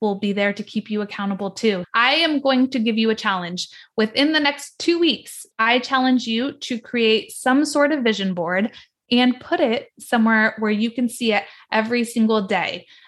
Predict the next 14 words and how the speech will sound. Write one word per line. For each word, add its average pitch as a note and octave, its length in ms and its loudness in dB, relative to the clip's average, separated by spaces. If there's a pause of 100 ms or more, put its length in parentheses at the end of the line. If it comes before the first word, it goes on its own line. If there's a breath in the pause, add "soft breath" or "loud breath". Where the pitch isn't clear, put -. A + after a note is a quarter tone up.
(140 soft breath)
And G#3 180 4
then G#3 220 4
tag B3+ 340 0
us C4+ 380 2
or A3 160 0
send A3 320 0
us C4 280 0 (140)
your A#3+ 340 2
vision A#3+ 280 2
boards A3+ 360 0
on G#3 140 -2
your G3+ 160 0
D F#3 220 -6
Ms B3 400 0